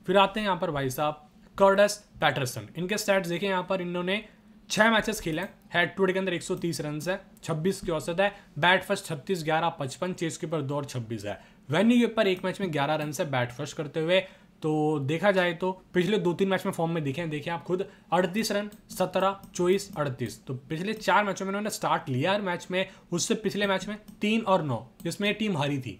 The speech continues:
आपको याद हो तो, स्टार्टिंग के दो मैच में टीम हारी थी, तो दो मैचेस में तीन और नौ रन बनाया था, पर जब ये ट्वेंटी प्लस स्कोर करने लगे तो उनकी टीम जीतने लगी। इन्होंने हल्का सा स्टार्ट दिलाया टीम को, तो जीती टीम इनकी। अब आते हैं यहाँ पे भाई साहब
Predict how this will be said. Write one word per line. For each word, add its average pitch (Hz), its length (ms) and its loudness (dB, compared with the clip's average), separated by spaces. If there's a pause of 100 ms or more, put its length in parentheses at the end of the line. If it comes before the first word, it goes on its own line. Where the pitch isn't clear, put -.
आपको 131 240 -4
याद 117 160 0
हो 107 60 -6
तो, 104 160 -10 (260)
स्टार्टिंग 190 380 0
के 196 60 -2
दो 175 140 -2
मैच 170 200 -4
में 185 100 -4
टीम 170 180 -4
हारी 127 160 -2
थी, 220 200 -4 (160)
तो 156 80 -4
दो 180 160 4
मैचेस 185 340 0
में 202 140 -4 (120)
तीन 185 180 0
और 185 140 0
नौ 156 140 -2
रन 151 160 -2
बनाया 113 260 -4
था, 95 200 -12 (240)
पर 147 100 -4
जब 196 180 2
ये 226 280 2 (340)
ट्वेंटी 220 300 8
प्लस 240 160 2
स्कोर 214 180 -4
करने 185 200 0
लगे 180 240 0
तो 190 140 -4
उनकी 185 120 0
टीम 196 180 0
जीतने 127 300 0
लगी। 92 280 -8 (140)
इन्होंने 185 200 -2
हल्का 175 220 0
सा 202 100 -4
स्टार्ट 180 280 0
दिलाया 175 200 0
टीम 196 140 -4
को, 214 60 -6
तो 202 100 -4
जीती 139 320 -4
टीम 117 220 -6
इनकी। 101 280 -10 (360)
अब 285 120 -2
आते - 200 2
हैं 190 60 -2
यहाँ 170 180 -4
पे 190 120 -8 (340)
भाई 120 180 -2
साहब 139 320 -10